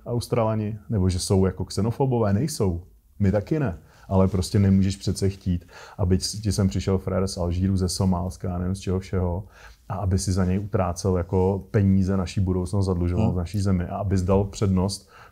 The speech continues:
Speaker 1: tomu, že vlastně jako zachráníme všechny lidi na zemi, jo. Tady žije několik miliard lidí, kteří vydělávají dva dolary denně.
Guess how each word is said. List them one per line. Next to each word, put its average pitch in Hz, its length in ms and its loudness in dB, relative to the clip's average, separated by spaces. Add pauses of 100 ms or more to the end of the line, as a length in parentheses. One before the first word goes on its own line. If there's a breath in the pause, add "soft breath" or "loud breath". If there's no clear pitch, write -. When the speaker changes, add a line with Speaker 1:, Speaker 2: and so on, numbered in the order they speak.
Speaker 1:
tomu, 95 460 4
že 104 160 0
vlastně 107 300 -2
jako 98 300 -2 (120)
zachráníme 101 580 2
všechny 101 280 -2
lidi 98 180 2
na 104 120 -2
zemi, 156 220 0
jo. 87 200 -8 (460 soft breath)
Tady 101 180 8
žije 131 160 8
několik 147 340 4
miliard 127 360 0
lidí, 95 280 2
kteří 104 180 -2
vydělávají 104 440 0
dva 101 120 0
dolary 98 320 2
denně. 95 280 -2